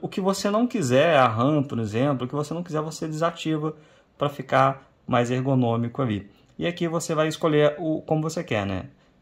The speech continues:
É, retrato, paisagem, quadrado, olha só. É,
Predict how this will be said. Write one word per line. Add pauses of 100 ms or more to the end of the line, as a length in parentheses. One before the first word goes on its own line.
(120)
É,
retrato,
paisagem,
quadrado,
olha
só. (340)
É,